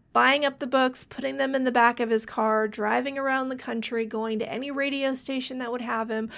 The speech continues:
walking into every bookstore, getting them to, uh, asking them to sell his book, right? He did the legwork.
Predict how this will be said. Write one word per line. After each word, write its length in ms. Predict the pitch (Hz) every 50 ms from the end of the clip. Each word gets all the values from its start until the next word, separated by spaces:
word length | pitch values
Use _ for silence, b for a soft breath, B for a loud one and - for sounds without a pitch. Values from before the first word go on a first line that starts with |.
| B B B B
walking 440 | - 214 233 262 269 269 - 294 277
into 220 | 277 277 269 277 269
every 240 | 262 262 262 277 262
bookstore, 500 | 240 262 247 254 - - - 254 247 233
getting 300 | 226 240 247 254 262 262
them 320 | 254 240 233 226 233 233 220 B B B B B B -
to, 580 | - - - 254 240 233 233 233 226 226 - - -
uh, 200 | 226 220 214 220
asking 320 | - 226 254 262 254 - 285
them 160 | 269 262 254
to 80 | 240 226
sell 320 | - - 254 247 247 254
his 240 | 220 247 262 240 220
book, 400 | 220 220 220 214 220 220 - b b b b b b b _
right? 360 | - 226 233 240 269 - b b b b b b
He 600 | - - - 269 285 294 302 302 311 - - 247
did 280 | - 269 269 269 233 226
the 80 | 240
legwork. 580 | 240 233 226 233 220 233 233 170 160 - -